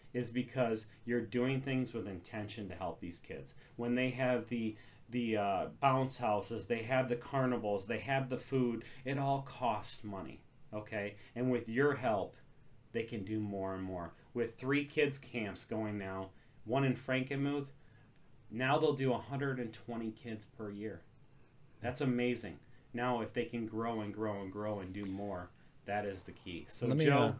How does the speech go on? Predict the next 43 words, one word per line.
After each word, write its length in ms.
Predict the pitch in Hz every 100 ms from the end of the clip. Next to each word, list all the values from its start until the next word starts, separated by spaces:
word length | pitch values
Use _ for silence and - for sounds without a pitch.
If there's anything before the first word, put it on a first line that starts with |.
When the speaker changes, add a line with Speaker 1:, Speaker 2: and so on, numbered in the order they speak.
| -
Speaker 2:
let 140 | 135 147
me 100 | 143
just 180 | 120 -
say 140 | 117
something 340 | 101 101 -
on 140 | 98 92
that, 120 | 92
Speaker 1:
Yeah. 40 | 92
Speaker 2:
because, 600 | 104 117 113 104 95 - - - - - - - - - -
um, 380 | 120 110 101 95 - - - -
a 100 | 117
lot 200 | 127 147
of 80 |
people 520 | - 143 123 117 104 104 - - - -
ask 320 | 120 113 -
me 80 | 113
all 100 | 101
the 60 | 98
time, 340 | - 104 98
you 60 | 95
know, 140 | 92
"Hey, 160 | 92 117
Joe, 200 | 113 110
if 60 |
somebody 340 | 104 156 151 127
gave 200 | 113 120
you 100 | 104
a 40 |
ten 280 | 95 - 160
million 280 | 135 147 135
dollars 380 | 127 117 113 -
today, 420 | 110 101 98 87 - - - - - - -
wouldn't 240 | 123 147 143
that 120 | 135
be 120 | 113
cool? 300 | - 123 120
You 100 | 113
could 140 | 110 107
be 100 | 104
the 120 | 98
largest 520 | 95 113 120 117 -
charity 420 | - 120 107 101
tomorrow." 540 | 98 98 98 92 90